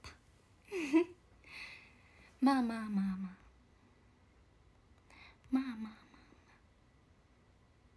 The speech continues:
まあ。<laughs> そう、なんかいろんな試食があって、すっごい美味しそうでした。もう何食べても美味しそう。絶対美味しい。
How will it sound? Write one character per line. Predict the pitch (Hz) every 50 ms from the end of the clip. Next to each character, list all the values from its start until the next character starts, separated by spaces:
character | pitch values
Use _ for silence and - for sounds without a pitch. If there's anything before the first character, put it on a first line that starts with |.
| - - - - - - - - - -
ま | 247 254 254 269 262 269
あ。 | 269 - - -
<laughs> | - - - - -
そ | - - 285 285
う、 | 269 254
な | 247 262
ん | 262
か | 262
い | 220 254
ろ | 254 285 320 349
ん | 359 359
な | 349 349 349 349 339 330
試 | 330 - -
食 | - 311 302 - 302
が | 269 311 311
あ | 311
っ |
て、 | 302 - - - - 240 233 220 208 208 202
す | - - 254
っ | 262 247 - -
ご | 302 294
い | 269
美 | 233 240
味 | 226
し | 233 -
そ | 247 233
う | 214
で | 208 202
し | 196
た。 | - - 190 - - - - - - - - - - - - - - - _ _ _ _ - -
も | 262 262 254
う |
何 | 247 262 320 480 480
食 | 480 403 311
べ | 294
て | 294 294
も | 262 254 254 254
美 | 254
味 | 262 -
し | -
そ | - - 277 262
う。 | 240 - - - - - - 269 269 - - -
絶 | 214 247 254 254 254
対 | 311 311 302
美 | 302 302 302
味 | 311
し | 302 - - 285 233
い。 | -